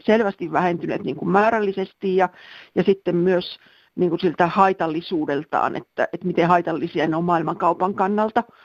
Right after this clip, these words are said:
Mutta, mutta kuitenkin siellä tietysti on, on vielä jotakin. Niiden vaikutus sitten tuotteiden hintoihin maailmanmarkkinoilla ja sitten se, että miten se sitten kannustaa kehittyviä maita tuottamaan sinne maailmanmarkkinoille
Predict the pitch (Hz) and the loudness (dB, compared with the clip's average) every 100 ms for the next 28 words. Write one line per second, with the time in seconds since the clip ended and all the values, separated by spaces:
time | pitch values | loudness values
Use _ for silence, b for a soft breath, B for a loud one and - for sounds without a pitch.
0 | B B B B B B 202 202 196 180 | B B B B B B -2 0 2 0
1 | - 196 202 - 196 220 294 - 277 269 | 0 -6 -6 -4 -2 -2 -4 -2 0 0
2 | 233 240 - 247 214 208 175 220 226 190 | -2 -4 -4 2 2 2 -2 -2 0 2
3 | 180 170 151 - 82 - - - _ _ | 0 0 -4 -6 -8 -10 -16 -20 _ _
4 | _ 208 233 233 208 208 202 175 175 - | _ -4 0 2 2 2 0 -6 -8 -4
5 | 202 190 _ 170 165 - _ 208 190 - | -4 -4 _ -2 -2 -6 _ 0 0 0
6 | 160 160 - 226 220 226 220 214 214 214 | 0 -2 0 0 0 0 -2 0 0 0
7 | 196 196 190 - 196 196 190 190 190 - | -2 -2 -4 -6 -6 -2 -2 -2 -4 -6
8 | _ B B B B B B B B - | _ B B B B B B B B 2
9 | 175 170 202 - 175 170 175 175 175 175 | 4 4 2 0 0 2 2 0 -2 -2
10 | 190 175 165 156 175 170 175 170 165 - | -2 -2 -4 -6 -6 0 2 2 -2 -8
11 | - 147 151 - 175 180 185 - - 165 | -4 -2 -4 -6 -4 -2 -2 -4 -6 0
12 | 175 156 165 160 165 160 - _ _ _ | 0 2 0 0 0 -4 -8 _ _ _
13 | _ b b b - 190 180 - 180 175 | _ b b b 2 2 2 -2 -2 -2
14 | 165 175 170 175 175 170 160 165 165 - | -2 -2 -2 2 2 0 -2 -2 -4 -6
15 | 160 160 156 156 147 | -6 -2 0 0 -2